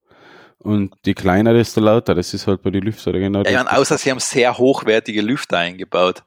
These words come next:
Speaker 2: Aber da müssen sie dann wirklich richtig gute eingebaut haben.
Speaker 1: Mhm. Was mich ein bisschen stört, ist, dass, dass, aber das ist bei Zotac ja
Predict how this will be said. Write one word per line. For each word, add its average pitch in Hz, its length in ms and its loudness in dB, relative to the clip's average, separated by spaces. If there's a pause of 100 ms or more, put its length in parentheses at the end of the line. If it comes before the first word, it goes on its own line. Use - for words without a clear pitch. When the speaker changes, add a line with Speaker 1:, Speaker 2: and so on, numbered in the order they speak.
(3250)
Speaker 2:
Aber 98 160 0
da 98 80 2
müssen 110 240 -4
sie 104 40 -12
dann 104 140 -6
wirklich 147 340 -2
richtig 117 320 -4
gute 98 360 0
eingebaut 92 520 -2
haben. 101 200 -4 (160)
Speaker 1:
Mhm. 123 420 2 (1300)
Was 104 360 -2
mich 127 260 6
ein 117 100 2
bisschen 131 260 0
stört, 104 420 2
ist, - 180 -6
dass, - 440 -6
dass, 104 300 -2
aber 101 200 4
das 101 200 0
ist - 120 -10
bei 104 140 2
Zotac 101 520 0
ja 95 420 4